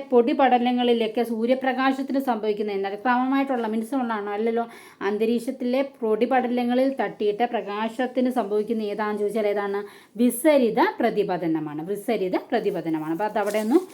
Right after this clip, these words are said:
നോട്ട് ചെയ്തിട്ട് പഠിക്കുക. ഇനി ഇവിടുത്തെ ഇമ്പോർട്ടൻ്റ് ആയിട്ടുള്ള പോയിന്റ്, ചന്ദ്രനിൽ നിന്നുള്ള പ്രകാശം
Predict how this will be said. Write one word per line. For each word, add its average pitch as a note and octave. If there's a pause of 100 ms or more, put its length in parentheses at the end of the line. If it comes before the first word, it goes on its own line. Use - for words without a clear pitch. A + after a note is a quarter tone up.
(280)
നോട്ട് A3+
ചെയ്തിട്ട് F3+ (320)
പഠിക്കുക. E3 (520)
ഇനി F#4
ഇവിടുത്തെ C#4
ഇമ്പോർട്ടൻ്റ് A#3
ആയിട്ടുള്ള A3 (100)
പോയിന്റ്, G3 (180)
ചന്ദ്രനിൽ D4+ (120)
നിന്നുള്ള B3 (100)
പ്രകാശം F3+